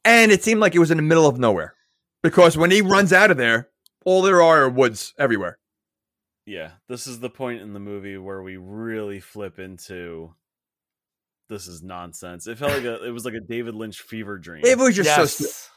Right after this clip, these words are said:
Speaker 1: stu-, <laughs> yeah, it, it made, it really made no sense to have a cow-, like,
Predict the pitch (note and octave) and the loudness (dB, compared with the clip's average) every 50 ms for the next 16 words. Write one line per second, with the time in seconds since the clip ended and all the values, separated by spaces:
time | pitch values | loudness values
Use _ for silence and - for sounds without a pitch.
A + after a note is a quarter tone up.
0 | _ _ D#3+ - - - - - E3+ - _ C#3+ B2+ G2+ E2+ - - D3+ F3 - | _ _ -6 -4 -4 -6 -6 -12 -18 -10 _ 0 0 0 -2 -2 -2 0 0 2
1 | F3 G3+ F3 F#3+ G#3 G#3 G3 E3+ - - F#3 E3+ D#3 F#3 F3 F3+ G#3+ A3 G#3 F#3 | 2 0 0 2 2 2 0 0 -2 -6 -6 -4 -4 -6 -4 -2 0 2 2 4
2 | D#3+ D3+ C#3 B2+ A#2+ B2+ C#3+ D#3 D#3 D3 - C#3 B2 A2+ - - B2+ G#2+ B2+ B2 | 4 2 0 -2 -2 0 2 2 2 2 2 -2 -2 -2 -6 -10 -8 -4 -4 -4
3 | A2 - - - - - B2+ C3 C3 B2+ - - - - - - F#3+ F3 - - | -4 -6 -10 -12 -4 0 2 2 2 0 -4 -10 -20 -8 -2 -2 -2 -2 -2 -10